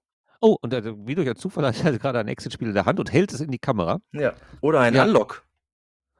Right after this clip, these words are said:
Speaker 2: Davon gibt's
Speaker 1: Ein
Speaker 2: nämlich
Speaker 1: Un-,
Speaker 2: auch mittlerweile ganz viel.
Speaker 1: Unlock. Also,
Speaker 2: <laughs>
Speaker 1: nicht, nicht, nicht jemanden anlocken, sondern etwas aufschließen, to
Speaker 2: Ja, ja,
Speaker 1: unlock,
Speaker 2: genau.
Speaker 1: ja, mhm.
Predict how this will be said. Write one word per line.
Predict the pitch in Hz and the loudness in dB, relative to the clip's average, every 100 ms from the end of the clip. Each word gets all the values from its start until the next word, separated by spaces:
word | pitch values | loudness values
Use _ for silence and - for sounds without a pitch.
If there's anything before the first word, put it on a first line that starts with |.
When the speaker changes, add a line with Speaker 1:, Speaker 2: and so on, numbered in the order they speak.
| _ | _
Speaker 2:
Davon | - 117 - | -4 -4 0
gibt's | 113 117 | 0 2
Speaker 1:
Ein | |
Speaker 2:
nämlich | 139 | 2
Speaker 1:
Un-, | - | 2
Speaker 2:
auch | 143 | 0
mittlerweile | - 101 101 | -2 0 2
ganz | 95 101 - | 2 -2 -2
viel. | 120 139 | 0 0
Speaker 1:
Unlock. | 98 - - - - | 0 -4 -10 -18 -8
Also, | 120 120 | -2 -2
Speaker 2:
<laughs> | |
Speaker 1:
nicht, | 143 - | -2 -6
nicht, | 143 131 | -6 -4
nicht | 143 | -6
jemanden | 120 113 107 | -4 -4 -4
anlocken, | 135 131 147 185 180 | -6 0 0 0 -2
sondern | 131 127 | -4 -6
etwas | 131 - 113 | -6 -6 -4
aufschließen, | 147 143 - 110 - 85 87 | -4 -4 -6 -10 -8 -12 -12
to | - 117 | -4 0
Speaker 2:
Ja, | |
ja, | 165 151 | 2 4
Speaker 1:
unlock, | 139 107 | 4 4
Speaker 2:
genau. | 101 - | 2 -2
Speaker 1:
ja, | - - | -14 -12
mhm. | - 156 | -16 -16